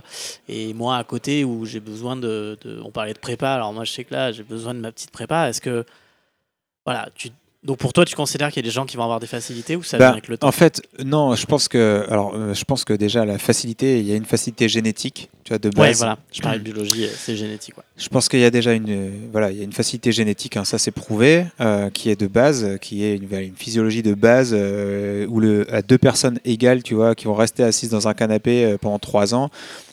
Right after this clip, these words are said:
Speaker 2: bah, il y en a une qui sera quand même plus forte que l'autre. Basta. Euh, <clears throat> maintenant, je pense que, euh, le fait de pratiquer, le fait de pratiquer aussi différents sports,
Speaker 1: Mm.
Speaker 2: tu vois, de venir de différents sports, avec différents milieux, avec, euh, différents,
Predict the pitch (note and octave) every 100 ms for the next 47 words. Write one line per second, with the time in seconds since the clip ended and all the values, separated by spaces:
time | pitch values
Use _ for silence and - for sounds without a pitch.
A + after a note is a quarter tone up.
0 | - A#2 A2+ A#2 B2+ A#2+ - A2 A2+ A2
1 | G#2 A#2 - G2+ G#2 - _ - G#2 -
2 | G#2 A#2 _ _ _ _ - B2 A2 G#2
3 | G2+ G2 _ - D#3+ _ G#3 F3+ A#2 _
4 | G#2+ G#2+ C#3 D3 F#3 F#3 _ _ _ -
5 | - _ _ - - - - - - -
6 | - - - D3 D3 - C3 C#3 D3 -
7 | A#2 G#2+ G#2+ G#2 G#2 G#2 G#2+ G#2+ G#2+ -
8 | _ A#2+ A#2 - D#3+ - C#3+ B2 - G#2+
9 | - _ - A2+ A#2 C3+ C3+ - - B2
10 | - A2 A2+ D#3 C#3+ A#2+ - - G#2+ -
11 | - D3 B2+ A2+ A#2 B2+ G#2+ G2+ C3 B2+
12 | A#2 - - A#2 A2+ B2+ G#2 G2 A#2 -
13 | B2 G#2+ G#2+ A2+ A2+ A2+ - B2 G#2 -
14 | G2+ G2+ A2 A#2+ B2 A2 A2+ A2 A2